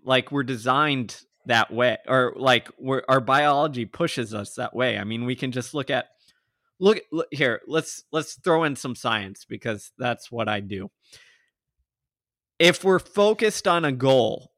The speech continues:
what happens? Okay. We get a nice little hit of adrenaline in our brain.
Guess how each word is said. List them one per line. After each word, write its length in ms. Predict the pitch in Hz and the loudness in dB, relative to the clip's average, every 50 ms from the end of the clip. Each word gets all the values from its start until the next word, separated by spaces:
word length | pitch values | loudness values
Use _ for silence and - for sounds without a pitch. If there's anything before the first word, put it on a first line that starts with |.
| _ _ _ - | _ _ _ -2
what 180 | 127 135 - | 0 0 0
happens? 720 | - 139 120 110 - - 98 101 - _ - - - - _ _ _ _ | 0 -2 -4 -4 -4 -8 -14 -16 -18 _ -20 -20 -20 -20 _ _ _ _
Okay. 280 | - 120 113 117 120 - _ _ _ _ _ _ _ | -4 -4 -4 -4 -6 -10 _ _ _ _ _ _ _
We 120 | 135 139 | -4 2
get 140 | 143 156 147 | 4 4 4
a 80 | 143 131 | 4 4
nice 340 | 123 135 143 147 143 - 165 | 4 4 2 2 2 0 -2
little 160 | 143 123 117 | -2 0 0
hit 180 | 120 151 147 | 2 2 4
of 140 | 143 135 113 | 4 2 2
adrenaline 800 | 113 107 98 90 139 160 190 202 202 202 196 196 190 185 180 - - - | 0 -2 -4 -2 0 2 4 4 4 4 4 2 2 0 -2 -4 -8 -8
in 100 | 123 113 | -8 -6
our 140 | 107 110 104 | -6 -6 -6
brain. 640 | - 143 165 190 196 196 196 202 196 190 185 175 | -2 0 2 4 4 4 4 2 0 -2 -4 -8